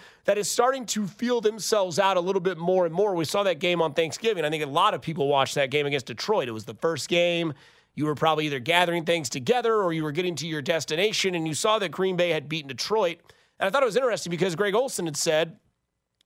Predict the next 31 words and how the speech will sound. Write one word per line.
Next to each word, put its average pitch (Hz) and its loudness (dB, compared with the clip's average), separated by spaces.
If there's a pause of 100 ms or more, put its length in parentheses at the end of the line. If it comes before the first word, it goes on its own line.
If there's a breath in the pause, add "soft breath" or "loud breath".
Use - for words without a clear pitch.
"This 175 0
Green 247 0
Bay 233 4
team 185 -2 (260 soft breath)
seems 220 -2
like 202 -2
it's 151 -6
starting 196 2 (440)
to 202 0
kind 220 4
of 165 -4
find 220 2
its 160 -6
rhythm, 143 0
find 214 2
themselves." 147 -2 (840)
Now 220 4
they 247 4
get 208 -2
a 185 -10
test, - 0 (140)
right? 185 0
They 202 0
get 208 -10
to 214 -6
play 220 0
a 208 0
Chiefs 208 -2
team 190 0
that 180 2
is 175 0